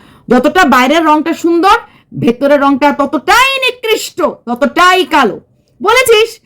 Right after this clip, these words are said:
যে হয়তো ভুলবশত কোনো ভিডিও থাকতে পারে, যদি থাকে তোমরা খারাপ পেও না, আমাকে একটু মনে করে দিও, কারণ এত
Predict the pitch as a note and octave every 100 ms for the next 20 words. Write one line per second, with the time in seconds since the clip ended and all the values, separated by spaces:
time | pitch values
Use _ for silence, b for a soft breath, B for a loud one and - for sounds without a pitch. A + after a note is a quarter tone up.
0 | b - D#4+ G4+ G4+ F4+ D#4+ F4+ F4 F#4
1 | E4 E4+ D4 D4 D#4 F4+ F4+ F#4 C4 b
2 | b A3 E4+ F4+ D4 D4+ C4 C4 C4+ D4
3 | F4+ - D4 B3 A3 A#3 B3 A#3+ E4+ E4+
4 | C#4 A3 G3+ A3+ A3+ A#3